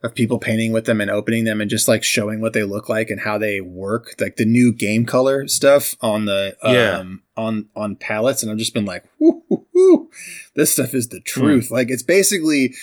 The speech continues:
Speaker 1: Vallejo looking at scale color and looking at Pro Acryl and then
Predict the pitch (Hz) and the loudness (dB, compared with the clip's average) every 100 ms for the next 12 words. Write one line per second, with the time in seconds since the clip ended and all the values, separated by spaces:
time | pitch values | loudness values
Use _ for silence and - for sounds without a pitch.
0 | - - 127 139 127 131 139 127 110 113 | -20 -18 -4 0 2 4 4 4 4 0
1 | 131 139 131 117 113 107 - - - 117 | 0 0 -2 -2 -6 -6 -4 -4 -2 0
2 | 127 131 147 135 147 151 139 - 113 110 | 0 0 0 2 2 -2 -6 -8 -6 -2
3 | 113 127 127 120 110 - _ _ _ - | -2 -2 -2 -2 -2 -4 _ _ _ 0
4 | 127 117 120 120 117 110 107 101 120 113 | 2 2 0 -2 0 0 -2 -4 -2 -2
5 | 110 110 | -2 -6